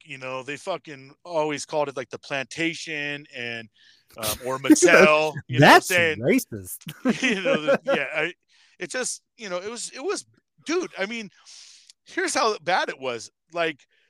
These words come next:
Speaker 1: they'll be like, "Oh, President Bush," 'cause, you know, I was around the Bush time.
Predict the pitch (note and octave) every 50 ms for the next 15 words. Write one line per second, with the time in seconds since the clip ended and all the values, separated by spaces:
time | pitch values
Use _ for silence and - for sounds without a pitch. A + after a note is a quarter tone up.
0 | _ _ _ _ _ _ _ _ - E3+ D#3 E3 D#3+ D#3+ C3 - G3+ G#3+ A3+ A#3
1 | A#3 G#3+ G3+ - - - A#3 B3+ A#3+ B3 C4+ B3 G3+ D3 A2+ F#3 A#3+ B3+ A#3 G#3
2 | - - - - F3+ E3 C#3+ A#2+ - - - - D#3 C3 C3+ C#3 C#3+ C3+ B2 C3+
3 | C#3 C3 C3 B2 G#2 C3+ C#3+ C#3 - - - - C3+ A#2+ A2+ A2+